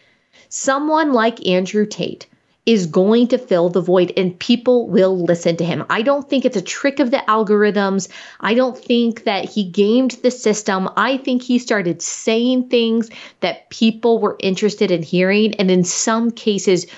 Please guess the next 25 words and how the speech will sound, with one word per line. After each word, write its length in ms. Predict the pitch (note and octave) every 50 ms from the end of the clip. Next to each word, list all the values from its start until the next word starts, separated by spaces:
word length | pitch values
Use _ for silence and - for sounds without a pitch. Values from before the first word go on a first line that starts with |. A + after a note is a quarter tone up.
| - - _ -
really 320 | F#3 F#3+ A3 G#3+ A3 G#3
wanted 520 | F#3+ F3 F3+ F#3+ F#3+ F#3 F#3+ F#3+ F#3 E3+ - -
and 220 | F3+ E3+ E3+ E3+
needed 340 | E3+ F3 F3 F3 F3 E3+ E3+
to 80 | F3 E3+
hear. 320 | D#3+ - - - - - _ _ _ _ _ _ _ _ _ _ _ _ _ _ - - - - - - - - - _ -
And 160 | F#3+ F#3 F#3 F3
so 640 | - - - - - C#4 A#3 G#3+ A#3 C4 C#4 - - _
you've 160 | - G3+ G#3 -
got 180 | A3 - -
Tucker 240 | - G3 F3+ G3 G3
Carlson, 640 | F#3+ - F3 E3+ D#3 D#3 - - F3 F#3+ C4 - - _ _ _ _ _ _ _ _ _
who 140 | - A#3 A3+
I'm 260 | G#3+ G#3 G3 F3+ - _ _ - -
a 60 | G3
major 560 | G3+ G3+ G#3 G#3 A3 B3 C4 B3+ B3 G#3+ E3+
fan 380 | F3 - - E3+ D#3 D#3 D3+ B2+
of. 200 | - E3 G3+ -
I 220 | - F#3 F3+ D#3 D#3
really, 340 | D#3 F3 G#3 A#3+ A3+ G#3+ F#3+
really 300 | E3+ F3 F3 F3 F3+ F3+
like 200 | F3 E3+ E3 E3+
Tucker 240 | - F3 E3+ - F#3+
and 120 | G#3 F#3
appreciate 920 | F3 - - - - C#4+ D4+ D4+ - - D3+ C#3 A#2+ - - - - -